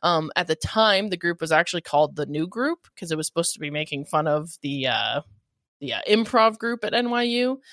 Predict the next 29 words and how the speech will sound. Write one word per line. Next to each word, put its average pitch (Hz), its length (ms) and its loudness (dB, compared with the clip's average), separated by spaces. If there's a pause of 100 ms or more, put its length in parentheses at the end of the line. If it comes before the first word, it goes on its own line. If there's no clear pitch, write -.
(400)
And 180 100 -2
then 160 160 2
they 151 120 2
actually 160 380 2
ended 151 160 -4
up, 147 220 0 (180)
while 156 480 2 (140)
all 160 160 6
three 160 200 -2
of 156 80 -6
them 151 160 -4
were 143 140 -4
there, 147 260 2
they 151 120 0
actually 143 340 -2
ended 143 160 -4
up 131 100 -8
changing 143 500 -8
the 139 80 -6
name 135 220 -4
of 131 60 -8
the 147 80 -4
sketch - 320 -2
comedy 127 300 -4
gr-, - 140 -16 (260)
group 147 300 0
to 139 180 -2
the - 120 -10
state. - 420 0